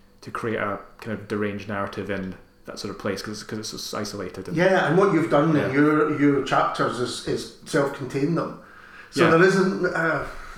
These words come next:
Speaker 2: there maybe is a little of interaction, or there's, there's the history of some interaction between, uh, some of the,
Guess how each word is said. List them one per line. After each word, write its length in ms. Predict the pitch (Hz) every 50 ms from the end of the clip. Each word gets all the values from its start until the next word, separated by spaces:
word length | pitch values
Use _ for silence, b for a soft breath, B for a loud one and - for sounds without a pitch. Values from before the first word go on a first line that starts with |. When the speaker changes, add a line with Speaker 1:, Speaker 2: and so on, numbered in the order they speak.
| B -
Speaker 2:
there 120 | 131 123
maybe 260 | 127 147 147 135 127
is 120 | 123 120 120
a 60 | 113
little 360 | 113 117 131 151 - 165 160
of 140 | 143 - -
interaction, 800 | - - - - 147 143 139 - - - - 147 143 143 139 - -
or 120 | - 143 127
there's, 220 | 120 123 113 - - B B B B B B B B
there's 320 | - 147 131 123 117 - -
the 100 | 139 143
history 400 | - 185 - - - - 156 147
of 100 | 139 127
some 280 | - - 156 143 143 147
interaction 600 | 147 143 - - 147 143 147 - - - 143 131
between, 600 | 131 131 - - 147 143 143 139 135 131 131 135 B B B B B B B B
uh, 200 | 147 135 131 131
some 220 | 131 - 156 139 131
of 120 | - -
the, 160 | 151 - -